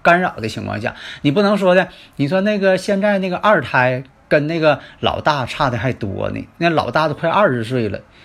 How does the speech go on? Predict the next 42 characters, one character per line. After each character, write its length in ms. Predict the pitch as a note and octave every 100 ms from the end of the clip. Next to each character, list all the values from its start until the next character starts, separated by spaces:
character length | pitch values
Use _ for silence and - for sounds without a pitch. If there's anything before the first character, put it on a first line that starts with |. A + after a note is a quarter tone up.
| -
现 180 | - E3+
在 180 | F3+
这 120 | D#3+ E3+
个 100 | D#3
提 320 | - B2 C#3
倡 240 | D3+ E3+
生 220 | C3+ D3+
二 160 | D#3+ D3
胎 320 | C3 A#2 G2 - - - -
啊， 360 | B2 A#2 G#2+ G#2+ -
这 160 | D3+
个 240 | B2+ B2 A#2+
他 200 | - C3+
们 140 | C#3+
之 140 | C3+ C3+
间 200 | C3 B2+
差 320 | - E3+ C#3+
了 100 | B2
十 200 | - C3+
多 160 | C#3
岁 220 | C#3 A3 C#3+
也 160 | G2+
有 100 | G#2 - -
的， 100 | - - - -
这 160 | A3
是 40 | D#3
什 140 | A#2+
么 60 | C#3+
呢？ 100 | E3
人 300 | A#2+ E3+ G#3+
为 180 | A2
造 200 | F#3 A#3+
成 260 | C#3 A2 G#2
的， 160 | G#2+ -
这 160 | C4 A#3+
个 80 |
就 120 | A2 G#2
不 80 |
能 160 | G2+ G2
算 200 | - G#2
数 240 | G2+ A#2+ G#2
了。 140 | -